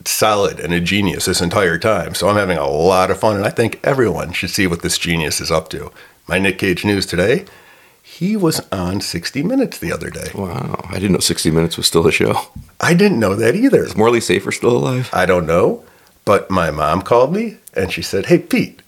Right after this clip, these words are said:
Speaker 1: Nicolas Cage is on sixty Minutes." And I
Speaker 2: And
Speaker 1: said,
Speaker 2: you get Nick Cage updates from all your family members.
Speaker 1: It, it's weird. It makes me feel like I'm talking about Nicolas Cage way too much. It's, it's this podcast.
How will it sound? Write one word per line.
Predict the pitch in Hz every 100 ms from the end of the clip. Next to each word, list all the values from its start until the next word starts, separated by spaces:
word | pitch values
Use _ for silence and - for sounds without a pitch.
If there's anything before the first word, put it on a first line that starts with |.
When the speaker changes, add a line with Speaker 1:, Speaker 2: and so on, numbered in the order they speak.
| _ _ _ -
Speaker 1:
Nicolas | 113 107 131 139
Cage | 220 214 95
is | 98
on | 101
sixty | - 107 - 147
Minutes." | 247 226 - -
And | 107
I |
Speaker 2:
And | 101
Speaker 1:
said, | 104
Speaker 2:
you | 101
get | 92
Nick | 87 87
Cage | - 87 87
updates | - 87 -
from | 87 -
all | 85
your | 85
family | - 87 101
members. | 87 87 85
Speaker 1:
It, | 147 147 -
it's | 151 165
weird. | 151 151 165 107
It | 113
makes | 139 147
me | 135
feel | 160 139
like | -
I'm | 147
talking | - 135 131 185
about | 170 113
Nicolas | 117 107 107
Cage | - 113 95 95
way | 90 95 110 107
too | 120 104
much. | 107 156 - - -
It's, | 107 - -
it's | 117 113
this | 123 -
podcast. | 143 113 - - 78 - -